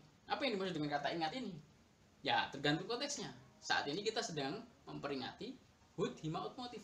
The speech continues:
It means kita harus ingat kelahiran Hima Otomotif. Apa kelahirannya? Bukan.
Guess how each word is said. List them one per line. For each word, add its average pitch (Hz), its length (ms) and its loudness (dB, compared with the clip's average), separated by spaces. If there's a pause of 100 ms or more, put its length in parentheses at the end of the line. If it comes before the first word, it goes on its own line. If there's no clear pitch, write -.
It - 160 -12
means 247 400 2
kita 226 240 2
harus - 160 6
ingat 262 240 0 (1040)
kelahiran 160 480 2
Hima 156 240 -4
Otomotif. - 400 -14 (960)
Apa 254 160 10
kelahirannya? 247 480 6
Bukan. 196 480 -6